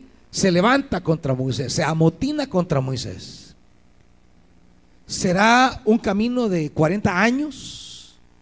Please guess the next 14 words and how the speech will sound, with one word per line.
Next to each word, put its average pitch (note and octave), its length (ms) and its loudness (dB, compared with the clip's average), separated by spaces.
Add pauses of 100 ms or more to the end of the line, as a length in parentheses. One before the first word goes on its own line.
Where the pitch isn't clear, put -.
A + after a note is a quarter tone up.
(760)
los E3 200 0
que D#3 380 0
serán F#3 400 0
necesarios F3+ 720 0
para C3 300 -6
que C3 340 -6 (440)
Moisés G3 680 -2 (460)
logre D3+ 640 0 (680)
posicionarse D3 960 -2
en D3 140 -6
el C3+ 120 -8
corazón C3+ 440 -8
de D#3+ 100 -6
Israel D3 560 -6